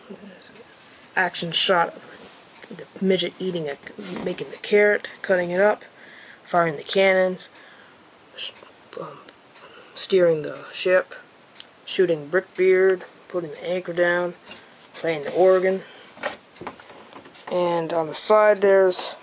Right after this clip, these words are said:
a bunch of figures. And also on the other side, I think, is this, what is the,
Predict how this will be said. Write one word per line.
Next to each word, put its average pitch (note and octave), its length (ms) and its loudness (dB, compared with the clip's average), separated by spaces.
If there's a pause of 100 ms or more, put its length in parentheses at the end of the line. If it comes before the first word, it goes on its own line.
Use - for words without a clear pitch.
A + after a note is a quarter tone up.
(220)
a - 1160 -2
bunch F#3 380 2
of F3 600 0 (540)
figures. F#3+ 640 2 (1700)
And E3+ 360 -2
also G3 380 6
on F#3 120 4
the F3+ 160 2
other B3+ 300 6
side, D3 460 -2
I - 40 -10
think, - 360 -8 (1600)
is - 140 -10 (120)
this, G3+ 220 2
what G#3 260 0
is G3 100 -2
the, F3 240 -2